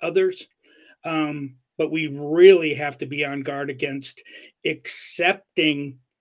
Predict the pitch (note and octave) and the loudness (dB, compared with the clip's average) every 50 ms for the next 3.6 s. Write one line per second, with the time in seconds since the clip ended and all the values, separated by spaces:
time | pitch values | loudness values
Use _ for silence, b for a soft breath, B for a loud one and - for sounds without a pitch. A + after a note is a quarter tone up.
0 | _ _ _ _ _ _ _ _ _ _ _ _ _ _ _ _ _ _ _ _ | _ _ _ _ _ _ _ _ _ _ _ _ _ _ _ _ _ _ _ _
1 | _ _ _ _ _ _ _ _ _ _ _ _ _ - D#3+ C#3 E3+ E3+ - - | _ _ _ _ _ _ _ _ _ _ _ _ _ -18 -8 -4 -2 -2 -2 -2
2 | - - D#3+ D3 C3 A#2+ A#2+ A2+ - _ _ _ _ _ _ _ _ - D3+ D3+ | -2 -2 -2 -2 -2 -4 -12 -18 -20 _ _ _ _ _ _ _ _ -10 -8 -6
3 | D#3 C#3 - - E3 D#3 D#3 D3 C#3+ C#3 C3+ | -6 -4 -2 -2 0 0 0 -2 -4 -8 -12